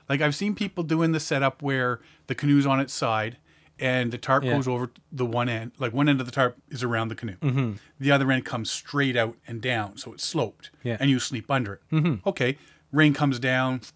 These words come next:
Speaker 1: whatever. Uh, if it blows, that sort of thing.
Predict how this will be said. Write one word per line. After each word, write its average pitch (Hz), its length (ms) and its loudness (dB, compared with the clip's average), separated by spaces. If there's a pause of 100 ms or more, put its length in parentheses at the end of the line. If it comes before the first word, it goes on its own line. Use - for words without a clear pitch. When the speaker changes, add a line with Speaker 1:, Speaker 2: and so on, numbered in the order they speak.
Speaker 1:
whatever. 117 560 -2 (400)
Uh, 113 260 0
if 127 100 -2
it 110 140 -4
blows, 120 360 0
that 120 120 0
sort - 160 -6
of 107 60 -6
thing. - 80 -18